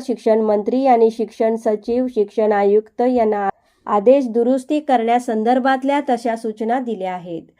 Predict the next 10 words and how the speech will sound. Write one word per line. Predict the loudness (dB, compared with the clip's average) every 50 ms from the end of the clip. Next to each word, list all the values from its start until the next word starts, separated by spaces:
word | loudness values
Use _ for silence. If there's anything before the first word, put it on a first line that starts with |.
| _ _ _ _ _ _ _ -4
संच | -4 -2 -2 -2 -2 -2
मान्यता | 0 0 0 0 2 0 0 0 0 -2 -2 -2
अटीसंदर्भात | -2 -4 -4 -6 -4 -4 -4 -2 -2 -2 0 0 -2 -2 -2 -2
पालकमंत्री | -4 -2 -2 -2 -2 -2 -2 -4 -4 -4 -4 -2
नितेश | 0 -2 0 2 0 0 0 0
राणे | -4 -4 -2 -2 -2 -2
यांची | -2 -2 -4 -4 -4 -6 -8
शिष्टाई | -6 -6 -8 -8 -6 -4 -2 0 0 0 -2 -4 -4
फळाला | -4 -2 -2 -2 -2 -2 -4
आली | -4 -4 -6 -8 -10 -14 -16